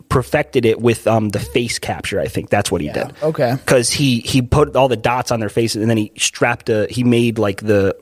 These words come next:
Speaker 1: mechanism to put on their heads with the camera kinda, like, out in front of them.
Speaker 2: Yeah.
Speaker 1: Yeah,
Speaker 2: Like a lot
Speaker 1: so
Speaker 2: of video games do nowadays.
Speaker 1: Yeah, well, 'cause I remember 'cause they were doing that in two thousand seven with <laughs> Guitar Hero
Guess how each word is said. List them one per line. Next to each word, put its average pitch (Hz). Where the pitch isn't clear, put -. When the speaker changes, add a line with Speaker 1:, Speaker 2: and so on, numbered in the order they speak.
Speaker 1:
mechanism 117
to 101
put 120
on 113
their 104
heads 110
with 110
the 110
camera 113
kinda, -
like, 104
out 110
in 107
front 113
of 123
them. 139
Speaker 2:
Yeah. 151
Speaker 1:
Yeah, -
Speaker 2:
Like 165
a 165
lot 180
Speaker 1:
so 180
Speaker 2:
of 190
video 185
games 131
do 127
nowadays. 85
Speaker 1:
Yeah, 139
well, 139
'cause 135
I 123
remember 123
'cause 110
they 113
were 113
doing 117
that 110
in 101
two 104
thousand 98
seven 101
with 95
<laughs> 123
Guitar 120
Hero 110